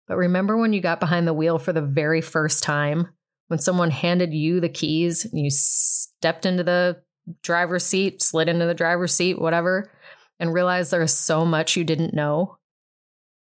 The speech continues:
That's when you know you're bad at something. That's when you know that you don't know how to do it. That's called conscious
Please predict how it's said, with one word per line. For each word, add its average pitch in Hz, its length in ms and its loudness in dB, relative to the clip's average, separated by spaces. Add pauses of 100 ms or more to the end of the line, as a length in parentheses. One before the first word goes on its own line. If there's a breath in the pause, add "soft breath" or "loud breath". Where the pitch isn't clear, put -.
(420)
That's 196 360 0
when 165 160 0
you 165 100 2
know 143 220 2
you're 170 180 -2
bad 185 320 0
at - 160 -4
something. - 580 -4 (600)
That's 175 260 -2
when 202 120 0
you 202 100 2
know 160 440 0
that 165 140 -2
you 190 100 -2
don't 160 360 -2
know 190 140 2
how 170 180 0
to 180 80 -2
do 196 300 -2
it. - 340 -6 (480 loud breath)
That's 180 260 -2
called 160 440 -2
conscious 156 580 0